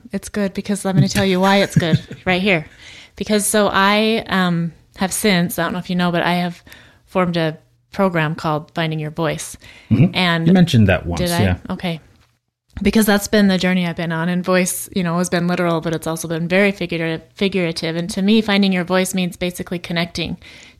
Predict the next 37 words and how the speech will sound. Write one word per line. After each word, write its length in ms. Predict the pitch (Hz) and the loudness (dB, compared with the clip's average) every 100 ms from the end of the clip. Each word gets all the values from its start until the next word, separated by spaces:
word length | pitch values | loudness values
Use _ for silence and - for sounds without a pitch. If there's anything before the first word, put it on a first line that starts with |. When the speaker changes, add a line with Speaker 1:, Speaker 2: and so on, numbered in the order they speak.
| - | -8
Speaker 1:
to 460 | - 180 160 160 - _ _ | -4 -2 -2 -6 -10 _ _
yourself, 560 | 185 180 170 185 - - _ _ - | -6 -2 -2 -2 -6 -20 _ _ -8
to 80 | 196 | -2
the 100 | 185 | 0
value 320 | 170 170 165 | 2 2 2
of 80 | 170 | 0
who 80 | 180 | -2
you 160 | 170 | -2
are, 220 | 160 160 - _ _ _ _ | -2 -4 -8 _ _ _ _
to 120 | - | -2
your 180 | 190 165 | 0 -2
purpose, 600 | 160 - 202 170 170 - | -4 -4 -2 -4 -6 -8
and 160 | - 165 | -8 -8
to 100 | 160 | -8
your 100 | 160 | -10
power. 540 | - 208 202 - - - - - - - _ | -4 0 2 0 -6 -12 -20 -20 -20 -20 _
And 240 | - 185 190 | -4 -2 0
so, 560 | - 190 175 170 165 - _ _ _ _ | 0 0 0 0 -4 -10 _ _ _ _
um, 420 | 175 165 160 160 - | -6 -4 -6 -8 -8
voice 540 | 180 180 185 - - - | -4 -2 -2 -4 -8 -10
is 140 | - 175 | -10 -6
an 80 | 165 | -4
acronym 580 | 175 170 180 170 220 - | -4 -4 -4 0 -2 -2
for 420 | 202 165 165 170 | -2 0 -2 -4
value 500 | 175 175 165 170 220 - _ - | -2 0 0 -2 -4 -8 _ -10
of 100 | 170 | -8
who 100 | - | -4
you 200 | 175 170 | -4 -4
are, 240 | 160 165 - _ _ _ | -4 -6 -10 _ _ _
openness, 680 | 202 202 175 165 190 - - _ - | 0 0 -2 -4 -6 -10 -16 _ -10
being 180 | 165 - | -8 -6
open 360 | 175 175 165 | -6 -6 -8
to 160 | - 165 | -6 -6
new 280 | 170 202 196 | 0 2 2
things, 400 | 190 180 175 175 | 2 0 0 0
new 120 | 185 | 0
ideas, 540 | 175 175 175 170 175 | 0 2 2 2 -2